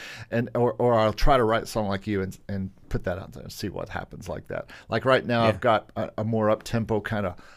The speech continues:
Speaker 1: funky with electric guitar and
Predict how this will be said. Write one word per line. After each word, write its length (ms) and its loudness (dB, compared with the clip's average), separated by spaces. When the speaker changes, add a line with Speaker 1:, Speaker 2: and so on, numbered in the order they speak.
Speaker 1:
funky 720 0
with 180 -4
electric 320 -4
guitar 640 0
and 240 -6